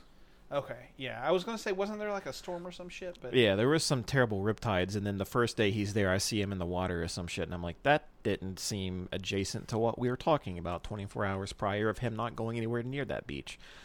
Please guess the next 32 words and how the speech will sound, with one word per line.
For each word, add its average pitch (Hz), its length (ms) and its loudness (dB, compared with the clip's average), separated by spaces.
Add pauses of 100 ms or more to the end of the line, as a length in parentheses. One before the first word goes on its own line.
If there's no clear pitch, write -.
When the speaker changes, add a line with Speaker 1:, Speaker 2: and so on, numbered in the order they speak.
(100)
Speaker 1:
That 190 120 8
also 349 200 6
just - 240 4
Speaker 2:
So. 339 60 6
Speaker 1:
doesn't 247 160 0
sound 240 280 4
like 214 220 6
Austin. 147 480 6
Austin 214 340 8
Speaker 2:
<sighs> - 220 0
I 139 120 12
Speaker 1:
swimming? - 40 4
Speaker 2:
know. 339 320 8
Speaker 1:
That's - 320 2 (100)
Speaker 2:
I 131 140 12
was 269 180 8
proud 180 240 10
of 151 80 6
him, 117 180 -2
and 175 80 2
maybe 311 280 4
he 285 100 6
wasn't 196 320 8
swimming, 131 320 2
but 110 120 2
he 196 120 4
was 220 200 8
definitely 147 440 10
on 113 180 6
that 101 140 4
motherfucker. 85 560 -4 (160)
Speaker 1:
<laughs> 170 140 0